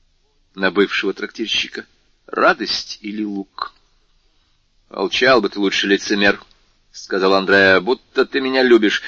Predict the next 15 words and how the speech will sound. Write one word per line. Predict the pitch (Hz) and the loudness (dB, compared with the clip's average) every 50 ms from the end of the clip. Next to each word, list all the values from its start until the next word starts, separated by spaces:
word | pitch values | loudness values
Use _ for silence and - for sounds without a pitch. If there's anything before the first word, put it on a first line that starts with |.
| - - - | -12 -14 -6
«Да | - 90 90 104 120 131 135 | -2 0 2 2 4 2 2
представь | 127 - - - 143 120 95 - - - - 110 110 120 120 113 98 | 0 -2 -2 -2 -2 -2 -4 -6 -8 -2 2 4 6 6 6 4 2
себе, | - - - 110 113 107 98 101 104 101 | 0 -2 0 2 2 2 4 4 4 4
люблю», — | 101 104 107 107 101 95 98 98 98 101 101 104 104 | 4 2 0 0 0 0 2 4 4 4 4 4 2
сказал | - - - - 107 98 101 95 95 | -2 -4 -2 -2 0 2 2 0 0
Кадрус, — | 90 98 95 95 98 98 98 90 - - | 0 -2 0 2 4 2 2 2 2 2
«это | 101 107 113 120 131 131 113 - - 127 127 | 2 4 4 4 4 2 0 -2 -2 0 0
моя | 120 120 117 120 120 110 | 2 2 2 2 2 2
слабость, | 95 - - 98 92 90 98 104 107 110 113 110 113 110 98 90 - - | 0 -2 -4 -2 2 4 4 6 6 6 4 4 4 2 2 2 -2 -6
но | - 104 131 139 | -6 -2 -2 -2
тут | 113 - 127 107 - | 0 0 0 0 0
уж | 101 92 - - | -2 -4 -4 -6
ничего | 117 117 110 - 151 160 165 175 180 | -6 -6 -4 -4 -2 -2 0 0 0
не | 185 185 | 0 -2
поделаешь, | 180 233 226 220 277 330 320 302 277 220 156 127 107 - - | 0 0 0 2 2 2 0 0 2 0 0 0 0 -4 -8